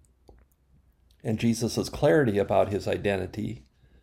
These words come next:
is troubling to all the powerful leaders in Israel and the Roman Empire, because Jesus is clear that he is the way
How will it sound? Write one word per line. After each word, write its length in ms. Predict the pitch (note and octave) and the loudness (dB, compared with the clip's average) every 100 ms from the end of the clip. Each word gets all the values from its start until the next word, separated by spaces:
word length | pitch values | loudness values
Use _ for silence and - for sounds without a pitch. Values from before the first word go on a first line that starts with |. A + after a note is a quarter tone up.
| _ - | _ -8
is 160 | - | -8
troubling 520 | - - C#3 C3 F#2 - | -2 4 4 4 -4 -4
to 100 | A2+ | -2
all 380 | - A2+ B2 - | 2 4 6 4
the 80 | - | 0
powerful 520 | - G#2+ G#2+ - G#2 | 2 4 6 4 0
leaders 560 | A#2 C3 F2 - - - - | 0 0 -2 -6 -10 -14 -8
in 140 | G2 | -6
Israel 680 | G2 F#2+ - - F2 - _ _ _ _ _ _ - | -4 -4 -4 -4 -4 -8 _ _ _ _ _ _ -8
and 240 | G2 F#2+ | -6 -2
the 80 | F#2 | 0
Roman 280 | F2+ F2+ F2+ | 0 -2 -4
Empire, 640 | F2+ - - G#1+ - - _ _ _ _ _ _ _ _ _ _ _ - | -6 -8 -10 -10 -14 -20 _ _ _ _ _ _ _ _ _ _ _ -10
because 320 | G#2 G2 F#2 | -4 -4 -2
Jesus 480 | A2 B2 B2+ C3+ B2+ | 0 2 2 -2 -2
is 160 | B2 | -6
clear 500 | - - D3 C3 G2+ | -10 -4 2 4 2
that 280 | F2+ F#2+ - | 0 -2 -4
he 300 | - C#3 - | -4 0 2
is 220 | G2 G2+ | 2 -2
the 140 | - F2+ | -6 -4
way 460 | F#2 A1 - - | -4 -6 -8 -14